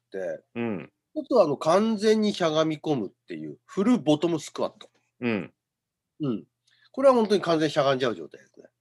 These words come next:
Speaker 2: うん。
Speaker 1: えー、それからフルスクワット、あるいはパラレルスクワットって言われてるものがあります。
Speaker 2: うん。
Speaker 1: あの、フルボトムほどはしゃがみ込まないんだけど、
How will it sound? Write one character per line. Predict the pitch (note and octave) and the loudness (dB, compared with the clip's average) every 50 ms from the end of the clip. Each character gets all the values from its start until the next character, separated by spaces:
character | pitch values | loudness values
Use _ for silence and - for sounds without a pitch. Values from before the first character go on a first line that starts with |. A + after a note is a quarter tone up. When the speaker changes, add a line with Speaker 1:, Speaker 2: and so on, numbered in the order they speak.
| _ _ _ - | _ _ _ -12
Speaker 2:
う | - | -10
ん。 | A2+ G2 E2 - - _ _ _ _ _ _ _ _ _ _ _ _ _ _ _ _ _ _ _ _ _ - | -8 -8 -8 -10 -14 _ _ _ _ _ _ _ _ _ _ _ _ _ _ _ _ _ _ _ _ _ -10
Speaker 1:
え | A#2 | -8
ー、 | A2+ A2+ A2+ A2 A2 A2 G#2+ G#2+ G#2+ G#2 G#2 G2+ G2+ G2+ G2 F#2+ F2+ F2 E2+ E2 E2 D#2+ D#2 D#2 D2+ - - _ _ _ _ _ _ _ _ _ _ _ _ _ _ _ _ _ _ _ _ _ _ _ _ _ _ _ _ _ _ _ | -6 -4 -2 -2 -2 0 0 -2 -2 -2 -4 -4 -6 -6 -8 -8 -10 -12 -14 -16 -16 -16 -18 -20 -20 -20 -20 _ _ _ _ _ _ _ _ _ _ _ _ _ _ _ _ _ _ _ _ _ _ _ _ _ _ _ _ _ _ _
そ | _ - - B3+ | _ -6 -6 -6
れ | A#3 | 0
か | - C4+ | 2 4
ら | A#3+ G3+ | 4 4
フ | - - - - G#3+ | 2 0 -4 -4 0
ル | A#3 D4 C4+ | 0 2 0
ス | - - | 0 -2
ク | - - C#4+ | 2 4 6
ワ | C#4 - | 6 6
ッ | - - | 4 0
ト、 | - A2+ G#2 - | -2 -2 2 4
あ | D#3 F3+ | 2 4
る | A#3 | 4
い | A#3 | 4
は | F#3 D3 B2 G#2 - _ | 6 6 4 4 0 _
パ | - E3+ F3+ | -4 0 0
ラ | A3+ B3+ | 2 2
レ | C#4 C#4 | 2 0
ル | C4+ C#4+ B3+ | 0 -2 -4
ス | - - | -6 -8
ク | - - | -6 -4
ワ | B3+ B3+ A#3+ | -2 -2 -2
ッ | - | -4
ト | - - | -6 -8
っ | A#2+ | -8
て | - - | -6 -6
言 | A2+ G2 | -6 -4
わ | F#2 | -4
れ | F#2 F#2 | -6 -8
て | - F#2+ | -10 -12
る | E2 | -12
も | E2+ F2+ G2+ | -10 -10 -10
の | G#2+ | -8
が | F2 | -8
あ | C#2+ | -10
り | C#2 | -12
ま | C2+ C2+ - | -14 -20 -20
す。 | - _ _ _ _ _ _ _ | -20 _ _ _ _ _ _ _
Speaker 2:
う | - B2+ | -8 -6
ん。 | A#2 G2 D2+ - _ _ _ _ _ _ _ _ _ _ _ _ _ _ _ _ _ _ _ _ _ | -6 -6 -8 -12 _ _ _ _ _ _ _ _ _ _ _ _ _ _ _ _ _ _ _ _ _
Speaker 1:
あ | D3 C#3+ | 0 0
の、 | C#3+ C#3+ C#3+ C3+ | 0 0 -2 -2
フ | - A3 B3 | 0 2 2
ル | D4 D4 | 2 4
ボ | A3+ C#4 D4 | 4 2 4
ト | C#4+ D#4 D4+ | 4 4 4
ム | C#4+ C#4 A#3 | 4 4 2
ほ | G#3+ A3 | 2 2
ど | G#3 G#3+ | 4 4
は | G3+ D#3+ | 4 4
し | - | 4
ゃ | D3+ | 2
が | C3 C3 B2+ | 2 2 2
み | C3 B2 | 0 0
込 | - C#3 B2+ | -2 -2 -2
ま | C3 B2+ | 0 0
な | B2+ B2+ A#2+ | 2 2 0
い | A#2 | 0
ん | G#2+ | -2
だ | F2+ D#2+ | -6 -8
け | D2+ - E2+ | -10 -12 -10
ど、 | D#2+ G#2 G#2 G2+ F2 D#2+ - | -6 -6 -4 -4 -6 -8 -10